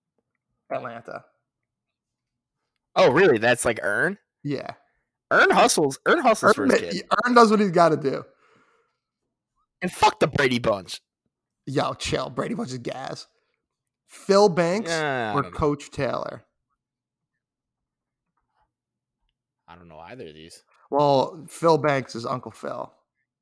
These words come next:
Speaker 1: Coach Taylor's from
Speaker 2: Oh,
Speaker 1: Friday Night
Speaker 2: okay,
Speaker 1: Lights.
Speaker 2: okay.
Speaker 1: I haven't seen that. I don't know how you're beating Uncle Phil, though.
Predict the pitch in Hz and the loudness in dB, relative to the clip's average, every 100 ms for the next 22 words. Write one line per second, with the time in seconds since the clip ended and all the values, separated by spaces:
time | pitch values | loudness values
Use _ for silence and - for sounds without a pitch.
0 | _ _ _ _ - 170 - 156 139 139 | _ _ _ _ -6 -6 -2 0 2 0
1 | 147 107 120 127 120 117 - - 104 - | -2 0 0 0 -4 -6 -8 -10 -12 -12
2 | - - - 123 135 - - - 185 190 | -12 -14 -16 -14 -16 -18 -10 2 4 6
3 | 180 175 147 165 147 151 147 123 - 143 | 6 4 4 4 4 0 -4 -6 -4 -4
4 | 180 147 127 | -2 -8 -12